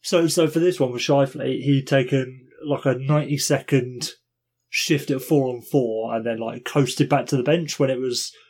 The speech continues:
they one down, one up. It, it was a one-goal game either way.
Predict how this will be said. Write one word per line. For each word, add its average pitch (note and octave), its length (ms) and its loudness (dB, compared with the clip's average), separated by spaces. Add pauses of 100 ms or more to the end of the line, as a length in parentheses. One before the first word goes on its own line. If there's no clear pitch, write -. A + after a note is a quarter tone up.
(720)
they C#3+ 100 0
one C#3+ 240 -2
down, D3+ 260 0
one C#3+ 140 0
up. E3 160 -2
It, D#3 160 0
it E3+ 40 0
was F3 120 -2
a D#3+ 60 -4
one-goal C3+ 380 -2
game A#2+ 260 -2
either A#2 220 -6
way. B2 380 -8